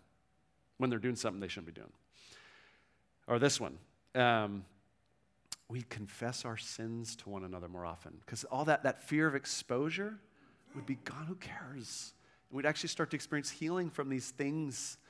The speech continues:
that are secret in our lives. Here was one. We'd slow our lives down more, um, to spend more time with the Lord because we wouldn't be so caught up in the rat race, the activity of,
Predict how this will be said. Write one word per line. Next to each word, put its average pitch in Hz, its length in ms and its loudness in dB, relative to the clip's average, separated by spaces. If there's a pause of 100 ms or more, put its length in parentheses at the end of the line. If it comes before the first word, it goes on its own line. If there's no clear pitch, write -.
(140)
that 123 120 0
are 120 100 2
secret 147 560 -4
in 113 100 -4
our 98 100 -4
lives. 85 600 -4 (1300)
Here 139 120 6
was 139 160 6
one. 127 360 4
We'd 147 480 4
slow 151 440 6
our 175 160 12
lives 139 560 10
down 101 320 4
more, 90 440 -6 (480)
um, 117 240 6
to - 140 -6
spend 131 600 4
more 135 180 4
time 131 220 4
with 117 80 -2
the 120 60 -6
Lord 123 200 4
because 123 220 -4
we 131 80 -2
wouldn't 156 260 0
be 143 80 0
so 143 240 0
caught 127 320 6
up 127 240 8 (500)
in 117 280 0
the 110 80 2
rat 107 280 8
race, 120 280 0
the 120 100 0
activity 120 520 2
of, 104 320 0